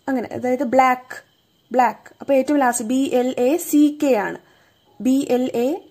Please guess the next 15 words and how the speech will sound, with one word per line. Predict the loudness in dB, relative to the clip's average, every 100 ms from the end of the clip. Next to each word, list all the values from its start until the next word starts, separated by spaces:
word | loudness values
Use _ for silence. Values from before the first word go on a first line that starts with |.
| _
ഇവിടെ | -8 -8
ഫ്രണ്ടിൽ | -6 -4 -4
ബി | -4 -6 -4 -4 -4 -6
എൽ | -6 -4 -4 -2
എ | -4
സി | -4 -4 -4 -6
കെ. |
അപ്പൊ | -8 -8
ക് | -6 0
എന്നാണ്. | 2 2 0 -6
അപ്പൊ | -10 -12 -12 _ _
സിയും | -6 0 4 4
കെയും | 2 0 0
അടുത്തടുത്ത് | -2 -4 -2
വരുമ്പോ | -2 -2 -2 -4